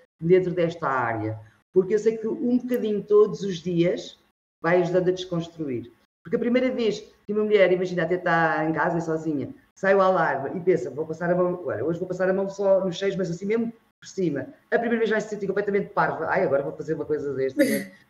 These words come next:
E con-, e constrangida, e até se pode corar, mas depois à segunda, à terceira, à quarta, a coisa vai começar a fluir. Portanto, e às vezes basta uma coisinha mínima. Quanto ao primeiro objeto, para as mulheres se habituarem a terem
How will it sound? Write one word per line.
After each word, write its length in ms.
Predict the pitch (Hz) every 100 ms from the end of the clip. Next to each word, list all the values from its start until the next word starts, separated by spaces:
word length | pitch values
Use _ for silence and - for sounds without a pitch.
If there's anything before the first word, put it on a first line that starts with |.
| _ -
E 100 | -
con-, 180 | 214 214
e 100 | 233
constrangida, 720 | 220 - 202 170 254 285 190
e 200 | 170 170
até 180 | 175 240
se 120 | 240 -
pode 160 | 277 277
corar, 720 | 247 226 180 170 - - - - _
mas 100 | 262
depois 160 | - 311
à 60 | 294
segunda, 320 | 285 277 269
à 20 |
terceira, 320 | 247 254 233
à 60 | 226
quarta, 680 | 233 240 247 247 262 254 - _ _ _ _ _ _
a 80 | 208
coisa 280 | 233 233 214
vai 240 | 214 226
começar 420 | 220 202 - 208
a 200 | 202 -
fluir. 520 | - 202 202 190 165 -
Portanto, 300 | - 165 165
e 100 | 185
às 120 | 185
vezes 160 | 190 190
basta 180 | 185
uma 120 | 185 180
coisinha 360 | 180 190 175 - - _
mínima. 720 | 151 170 170 151 135 123 113 107 - _ - _ -
Quanto 200 | 330 302
ao 60 |
primeiro 400 | 240 233 202 196
objeto, 720 | 190 160 160 143 - 139 131 -
para 200 | 170 170
as 100 | 175
mulheres 260 | 165 123 -
se 60 |
habituarem 760 | 165 220 226 175 139 120 120 127
a 20 |
terem 480 | 131 165 143 135